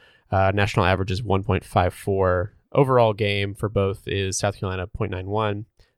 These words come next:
Georgia, point eight one, with the national average sitting at one point one eight. So just from your experience and kinda watching the game and kind of probably watching it two or three times, I don't know if you actually did or not, but typically you, you, you tend to do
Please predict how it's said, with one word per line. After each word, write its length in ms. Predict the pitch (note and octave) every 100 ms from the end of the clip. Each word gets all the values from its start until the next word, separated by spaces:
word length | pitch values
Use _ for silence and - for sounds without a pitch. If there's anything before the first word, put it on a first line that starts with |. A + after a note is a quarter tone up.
| -
Georgia, 240 | B2+ A2+
point 240 | G#2 A#2+ D#2+
eight 160 | G#2
one, 260 | G2 F#2+ F#2
with 140 | G2
the 100 | -
national 380 | G2 F#2+ G2 -
average 280 | F#2+ F#2+ F#2
sitting 280 | - F#2 F2+
at 100 | -
one 260 | G2 F#2+
point 300 | G#2 F2 -
one 140 | - -
eight. 300 | - - - - _ _ _
So 480 | - - G#2+ G2 G2 -
just 200 | D#3+ -
from 120 | D3
your 140 | A#2 A#2+
experience 560 | - A#2+ G#2 G2+ F#2+
and 80 | G#2
kinda 160 | G2 F#2+
watching 300 | G2+ - F#2+
the 80 |
game 260 | G2+ G2 F#2+
and 100 | F#2
kind 200 | - F2+
of 120 | F2+ _ _ _ _ -
probably 360 | E3 C3 B2
watching 360 | G#2+ G#2+ - G#2
it 120 | G2
two 140 | -
or 60 | G2
three 160 | G2 F#2
times, 420 | G2 F#2 F#2 -
I 60 |
don't 100 | G#2+
know 60 | F#2
if 80 | -
you 60 | -
actually 240 | - -
did 100 | -
or 120 | - -
not, 100 | -
but 160 | F2 E2+ _ _ _
typically 300 | E3 C3 A#2
you, 80 | G#2
you, 220 | G#2 A2 -
you 140 | A#2
tend 160 | - G#2
to 80 |
do 220 | G2+ F#2+